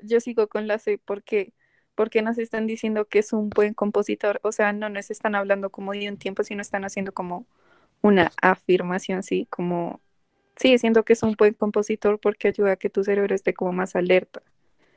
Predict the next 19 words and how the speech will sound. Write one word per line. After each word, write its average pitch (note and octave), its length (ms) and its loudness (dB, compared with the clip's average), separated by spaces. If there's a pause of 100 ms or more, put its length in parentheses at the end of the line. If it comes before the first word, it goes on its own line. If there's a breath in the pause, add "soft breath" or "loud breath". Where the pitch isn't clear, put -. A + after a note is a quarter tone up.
(160)
Entonces, G3 520 -2
n-, G3+ 220 0
el G3+ 240 4
well, G3 480 2 (420)
la G3 160 6
verdad, G3 300 4 (720)
no, G3 580 0 (400)
siento A#3+ 500 0
que A3+ 120 -2
no G#3+ 140 0
va G3 260 -2 (580)
porque G3+ 560 -2
están G#3 300 -4
haciendo G3+ 300 -6
más F#3+ 200 -6
como F#3+ 360 -6
un, F#3+ 400 -2 (580)
¿cómo F#3 200 -2
decirlo? - 420 -4